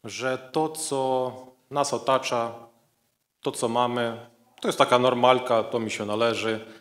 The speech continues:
zapracowałem, to jest takie normalne, zawsze to było.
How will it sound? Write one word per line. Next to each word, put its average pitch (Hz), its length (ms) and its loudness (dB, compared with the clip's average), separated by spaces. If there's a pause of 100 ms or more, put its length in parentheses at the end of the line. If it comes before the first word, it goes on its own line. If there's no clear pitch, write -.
(160)
zapracowałem, 110 960 0 (680)
to 120 100 -2
jest 120 180 -4
takie 117 180 -4
normalne, 113 520 0
zawsze 110 280 -2
to 101 140 -6
było. 104 600 -6